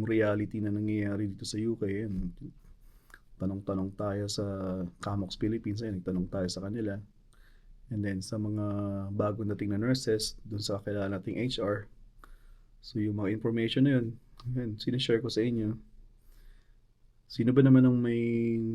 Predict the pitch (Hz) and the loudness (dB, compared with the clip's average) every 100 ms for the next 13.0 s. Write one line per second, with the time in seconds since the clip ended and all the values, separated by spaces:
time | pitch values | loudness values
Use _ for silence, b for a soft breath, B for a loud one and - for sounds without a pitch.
0 | 107 107 - - - - 110 107 107 110 | -4 -8 -20 -20 -20 -6 0 2 4 2
1 | 107 101 101 98 104 - - - - b | 0 0 -2 -4 -10 -16 -20 -20 -20 b
2 | b b b - - 107 113 104 104 101 | b b b -20 -8 -2 0 0 0 0
3 | 101 98 104 101 101 95 92 92 104 98 | 0 0 0 0 0 0 0 -2 -4 -6
4 | 95 90 127 110 101 98 98 107 117 110 | -2 0 0 0 -2 -4 -4 -6 -4 -2
5 | 85 85 85 - - - - - - _ | -2 -4 -8 -20 -20 -20 -20 -20 -20 _
6 | _ - _ _ _ - 123 104 107 - | _ -20 _ _ _ -10 -6 -4 -2 -2
7 | 104 101 98 107 101 95 104 101 104 101 | 0 -2 -2 -2 -4 -4 -4 -2 -2 -2
8 | 98 95 92 - 92 - 98 98 95 87 | -2 -2 -2 -4 -4 -6 -8 -4 -2 -2
9 | 87 - - - - - - b b b | -6 -14 -20 -20 -20 -20 -20 b b b
10 | - 110 107 110 110 117 - 95 87 - | -8 -4 -2 -2 -2 -4 -4 -6 -8 -12
11 | 131 110 104 101 101 95 95 101 98 104 | -6 -4 -4 -4 -4 -4 -4 -6 -4 -4
12 | 101 98 92 104 - 101 95 98 92 | -2 -4 -4 -4 -4 -4 -4 -6 -6